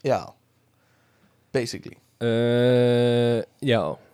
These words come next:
Speaker 2: Já, en þetta væri, þú veist, úrslitakeppni. Þetta er ekki eins og H M og E M. Þetta er, þú veist
Speaker 1: Nei, nei, nei, nei, nei. Já.
Speaker 2: Já.
Speaker 1: Þetta væri úrslitakeppni, já.
Speaker 2: Það er aldrei sniðugt, sko, en ég held að væri of mikið, sko.
Speaker 1: Já, það gæti verið, sko.
Speaker 2: Myndu við Evrópu ekki vera,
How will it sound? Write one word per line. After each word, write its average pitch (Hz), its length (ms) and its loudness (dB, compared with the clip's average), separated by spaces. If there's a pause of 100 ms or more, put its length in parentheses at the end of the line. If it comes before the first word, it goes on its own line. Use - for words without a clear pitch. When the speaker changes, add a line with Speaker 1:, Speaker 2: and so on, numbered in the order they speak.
(160)
Speaker 2:
Já, 131 160 2
en 127 100 4
þetta 143 140 -2
væri, 156 200 4
þú 147 120 2
veist, 156 100 -2
úrslitakeppni. 123 600 -4
Þetta 120 220 -6
er 143 80 4
ekki 143 200 -2
eins 135 100 -2
og 131 160 4
H 139 200 4
M 131 200 2
og - 20 4
E 123 80 4
M. 104 200 0 (240)
Þetta 123 260 -2
er, 113 80 0
þú 117 100 -4
veist - 280 -4 (440)
Speaker 1:
Nei, 143 240 2
nei, 110 160 -4
nei, 82 140 -10
nei, 57 140 -14
nei. 57 220 -18
Já. 123 180 -2
Speaker 2:
Já. 98 240 -2 (220)
Speaker 1:
Þetta 127 280 -6
væri 123 220 -2
úrslitakeppni, 113 580 -10 (200)
já. - 180 -16 (640)
Speaker 2:
Það - 180 -10
er 139 80 4
aldrei 143 160 0
sniðugt, 165 360 4
sko, 117 120 0
en 117 100 0
ég 120 80 -2
held 139 220 0
að 135 80 2
væri 143 180 4
of 143 120 -2
mikið, 139 560 -4
sko. - 180 -18 (1600)
Speaker 1:
Já, 127 200 -6
það 135 300 -6
gæti 135 340 -2
verið, 98 220 -6
sko. - 160 -6
Speaker 2:
Myndu 160 260 2
við 160 160 6
Evrópu 160 460 4
ekki 127 140 -6
vera, 139 240 4